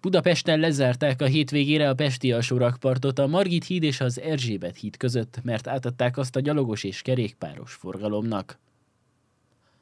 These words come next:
Szakaszos és időszakos lezárásra kell készülni a negyedik kerületben, a Deák Ferenc utcában és az Árpád út szervíz útján a víztoronynál felújítás miatt.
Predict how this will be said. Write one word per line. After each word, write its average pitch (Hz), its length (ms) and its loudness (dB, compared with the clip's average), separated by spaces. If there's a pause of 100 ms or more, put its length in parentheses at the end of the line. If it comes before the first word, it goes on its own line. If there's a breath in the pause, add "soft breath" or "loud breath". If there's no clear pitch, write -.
(200)
Szakaszos 123 520 0
és 131 160 0
időszakos 127 560 0
lezárásra 131 540 2
kell 127 180 2
készülni 143 600 2
a 143 60 2
negyedik 156 400 0
kerületben, 135 540 2
a 117 80 0
Deák 117 300 0
Ferenc 120 320 -2
utcában 127 400 0
és 123 160 0
az 120 160 0
Árpád 123 400 -2
út 95 140 -6
szervíz 113 500 -2
útján 113 420 0
a 113 80 0
víztoronynál 104 760 -2
felújítás 104 760 -2
miatt. 104 420 -4